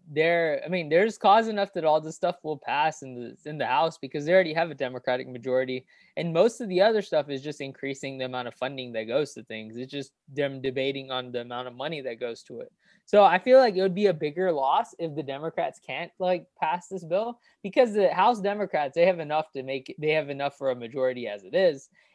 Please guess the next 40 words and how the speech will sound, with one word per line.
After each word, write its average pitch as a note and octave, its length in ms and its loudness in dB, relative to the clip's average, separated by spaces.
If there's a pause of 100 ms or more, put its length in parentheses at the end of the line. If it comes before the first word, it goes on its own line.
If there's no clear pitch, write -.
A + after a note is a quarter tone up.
And D3+ 480 -6
they F3 220 4
wanna G#3 280 0
make E3 260 -2
sure F3 180 2
that C#3+ 140 -2
they're D3 140 -2
able D3+ 240 -2
to C#3 100 -4
get - 240 -4
this C#3 140 -12
thing C3 360 -14
through. G3+ 360 2
So D3+ 180 -4
then C#3+ 400 -6 (160)
whenever D#3 420 -4
midterm E3+ 440 -4
elections C#3 500 -6
come C#3+ 200 -4
around, C#3+ 380 -4
they C3+ 100 -4
can C3+ 200 -12
at C3 100 -8
least C#3+ 240 -8
have C3 140 -4
this C3 160 -8
one, C3+ 480 -8
you C#3 140 -14
know, A#2+ 280 -8 (480)
thing E3+ 220 0
that C#3 160 2
they C#3+ 100 -2
can C#3 180 -8
say, C3+ 180 -2
"We C3+ 140 -6
got C3+ 260 0
this C#3 180 -8
stuff C3+ 220 -4 (200)
through," C#3+ 380 -4
and, B2+ 460 -8